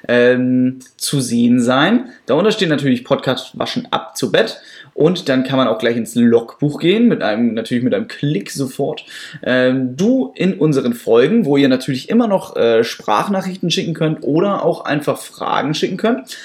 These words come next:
Abkürzungen erklärt haben wir natürlich auch. Hier haben wir noch einen kurzen Shortcut,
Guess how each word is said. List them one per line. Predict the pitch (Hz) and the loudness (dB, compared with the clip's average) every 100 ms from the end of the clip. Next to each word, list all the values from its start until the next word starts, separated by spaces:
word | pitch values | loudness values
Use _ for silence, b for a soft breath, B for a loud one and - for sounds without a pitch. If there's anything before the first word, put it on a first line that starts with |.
| B B | B B
Abkürzungen | - - - 247 220 226 180 - | -4 -4 -2 -2 0 0 0 -2
erklärt | - - 113 143 | -4 -4 2 2
haben | 180 | 2
wir | 165 | 0
natürlich | 156 156 123 | 0 -2 0
auch. | 139 - - B B | 2 2 -4 B B
Hier | - 127 | -4 0
haben | |
wir | 127 | 4
noch | 131 | 2
einen | 131 123 120 | 2 -2 0
kurzen | 135 131 | -2 -2
Shortcut, | 117 - 139 170 - 180 - | -6 0 0 0 0 -2 -2